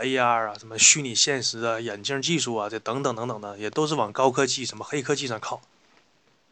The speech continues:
因为你只有这样说的话，才可以吸引投资人的注意力，才可以吸引大众的兴趣。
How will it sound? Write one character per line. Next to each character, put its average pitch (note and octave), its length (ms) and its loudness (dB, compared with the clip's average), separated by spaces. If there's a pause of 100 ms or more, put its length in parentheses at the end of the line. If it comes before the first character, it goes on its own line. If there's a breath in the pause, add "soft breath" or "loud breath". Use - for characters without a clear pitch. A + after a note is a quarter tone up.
(460)
因 E3+ 140 2
为 F#3 60 2
你 C#3+ 100 0
只 B2+ 240 2
有 A2+ 180 6
这 - 180 4
样 A#2 180 6
说 A#2 300 2
的 G#2+ 100 -4
话， G2+ 240 -8 (360 loud breath)
才 - 160 0
可 - 220 0
以 A2+ 100 2
吸 - 260 2
引 G#2+ 180 -4
投 A2+ 220 0
资 A#2+ 120 0
人 A2 160 0
的 G#2+ 100 -2
注 A#2+ 220 -4
意 A2+ 100 -4
力， A#2+ 220 -4 (320 loud breath)
才 A#2 140 -8
可 - 200 0
以 A#2 120 2
吸 - 260 4
引 G#2+ 240 -8
大 C3 200 6
众 C3+ 120 -2
的 A#2+ 80 -2
兴 D3 260 4
趣。 A#2+ 220 -2